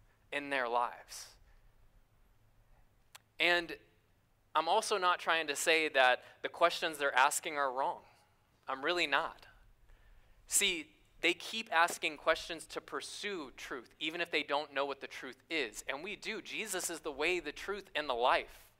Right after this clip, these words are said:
But then there were other times where I'd show up to class and we would spend thirty minutes trying to answer a question I had no idea why we needed to answer. Questions like this, if you guys want to see them. Are you ready?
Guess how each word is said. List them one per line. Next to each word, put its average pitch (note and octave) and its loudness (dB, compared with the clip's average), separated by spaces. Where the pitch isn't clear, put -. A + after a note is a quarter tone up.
But F3+ 0
then G#3 4
there D4 6
were B3+ 2
other A3 6
times F#3 0
where E3+ 6
I'd D#3+ 4
show F3+ 2
up E3 0
to E3 -12
class D3+ 6
and D3 -6
we D3+ -2
would D#3+ -4
spend D#3 -2
thirty D#3 0
minutes C#3 0
trying C3+ 2
to C3 -2
answer C3+ -2
a A#2+ -2
question B2+ 0
I C3 4
had B2+ 4
no B2 -4
idea B2 0
why A#2 2
we A#2 -8
needed A2+ -6
to A#2 -6
answer. C#3+ -2
Questions G#3+ 4
like G3+ 6
this, - 6
if C#3 -10
you C#3+ -12
guys C3+ 4
want C3+ -2
to - -4
see D3+ -2
them. A#2 -8
Are B2+ -10
you A#2 -4
ready? B2 2